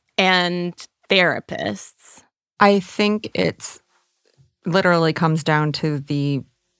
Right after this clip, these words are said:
Speaker 2: licensing, that
Speaker 1: Mm-hmm.
Speaker 2: there's a board when you're a therapist who checks out how much you've studied and where you went to college and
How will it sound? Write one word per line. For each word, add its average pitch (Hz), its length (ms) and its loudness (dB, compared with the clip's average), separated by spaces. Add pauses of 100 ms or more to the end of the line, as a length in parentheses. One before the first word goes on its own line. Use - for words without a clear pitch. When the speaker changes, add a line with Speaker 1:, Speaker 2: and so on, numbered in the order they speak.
(360)
Speaker 2:
licensing, 165 840 -2 (920)
that 180 140 2
Speaker 1:
Mm-hmm. 175 80 -2
Speaker 2:
there's 165 400 4
a 165 100 2 (460)
board 170 640 4 (440)
when 165 200 0
you're 160 100 4
a 160 60 2
therapist 156 760 -2 (140)
who 151 420 0 (540)
checks 180 320 0
out 160 320 0
how 147 160 -2
much 156 180 -2
you've 240 100 -2
studied 196 600 0
and 139 320 -4
where 139 100 0
you 160 140 0
went 202 140 -4
to 233 60 -4
college 208 400 0
and 147 200 -2